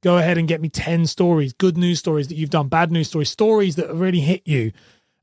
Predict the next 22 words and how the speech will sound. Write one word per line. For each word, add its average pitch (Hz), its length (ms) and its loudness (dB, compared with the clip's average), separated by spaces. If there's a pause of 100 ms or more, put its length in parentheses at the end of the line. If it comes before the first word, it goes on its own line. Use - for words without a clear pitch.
And 165 100 -4
they'd 151 100 -2
be 147 80 -4
insurance, 185 540 0
you 156 320 -6
know, 147 140 0
mortgage, 196 640 2 (280)
remortgage, 190 840 2
interest, 180 360 -2
like, 180 200 -2
think - 600 -8
about 160 260 0
them 107 220 -8 (480)
and, 175 200 0 (400)
and 180 240 2 (160)
write 190 320 2
them 202 140 -2
down, 190 380 -2
because 147 260 -6
stories 202 760 2 (100)
are 180 420 0
the, 165 160 -4